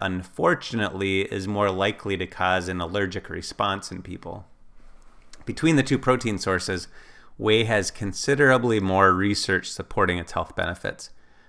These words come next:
but casein fits in well with a healthy diet too, especially since it's the main protein in cottage cheese and Greek yogurt. Dairy food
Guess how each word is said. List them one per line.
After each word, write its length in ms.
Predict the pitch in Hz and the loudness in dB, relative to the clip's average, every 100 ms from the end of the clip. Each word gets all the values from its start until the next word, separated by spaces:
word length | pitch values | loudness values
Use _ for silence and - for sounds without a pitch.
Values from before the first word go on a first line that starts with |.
| - | -12
but 180 | 127 - | -12 -4
casein 440 | - 143 - 160 | 2 4 4 -2
fits 480 | 143 - 165 - - - | 0 0 0 -2 -10 -6
in 400 | 117 117 113 110 | -2 0 0 -2
well 580 | 101 101 123 107 90 92 | 0 4 6 6 4 2
with 160 | 95 95 | -4 -6
a 80 | 95 | -4
healthy 300 | 95 92 98 | -4 -4 -2
diet 420 | 87 85 85 - | 0 0 -2 -6
too, 400 | - 117 101 101 - - - - - | -2 0 0 -4 -20 -20 -20 -20 -12
especially 640 | 113 - - 156 - 143 | -8 -6 0 0 0 -2
since 320 | 120 113 110 | 0 -4 -4
it's 200 | 110 - | -4 -4
the 100 | - | -6
main 480 | 98 98 101 107 95 | -4 -2 0 0 -4
protein 800 | - 123 127 - 98 95 95 95 | 0 2 2 -2 -2 -2 -4 -6
in 140 | - 117 | -8 -8
cottage 420 | - 92 98 - | 0 0 0 -4
cheese 360 | - 92 92 - | -8 -6 -6 -6
and 280 | 82 87 | -6 -6
Greek 320 | 85 87 85 - | -6 -8 -8 -2
yogurt. 320 | 131 117 87 - - - _ - - - _ _ _ _ _ _ _ _ _ _ _ - - _ - | 0 2 0 -6 -20 -20 _ -20 -20 -20 _ _ _ _ _ _ _ _ _ _ _ -20 -20 _ -2
Dairy 320 | 117 107 98 | 2 2 0
food 540 | - 143 160 190 180 | -2 0 2 0 -4